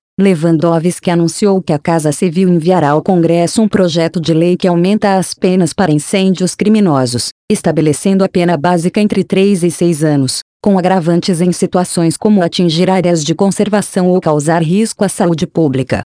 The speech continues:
Por fim, o ministro destacou que o país enfrenta dois grandes desafios,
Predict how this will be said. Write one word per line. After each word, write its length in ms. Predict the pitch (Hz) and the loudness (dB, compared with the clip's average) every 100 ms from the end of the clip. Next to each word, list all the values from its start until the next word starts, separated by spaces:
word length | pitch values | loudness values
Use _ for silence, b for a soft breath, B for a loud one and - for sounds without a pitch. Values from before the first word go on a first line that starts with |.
| _ _ - | _ _ -2
Por 140 | 190 | -2
fim, 340 | - - 202 226 _ 240 | 0 0 2 2 _ 0
o 60 | |
ministro 520 | 233 208 240 233 202 | 2 4 2 0 -2
destacou 520 | 180 180 - 180 - 180 | -2 -2 -4 -4 -2 -2
que 120 | 185 | -2
o 40 | |
país 360 | 160 156 170 180 | 0 0 0 0
enfrenta 480 | 170 185 175 185 160 | -2 0 0 0 0
dois 280 | 165 151 | 0 0
grandes 400 | 147 156 156 180 | 0 0 0 0
desafios, 760 | 165 196 190 175 - 165 127 | 0 0 0 -2 -2 0 -2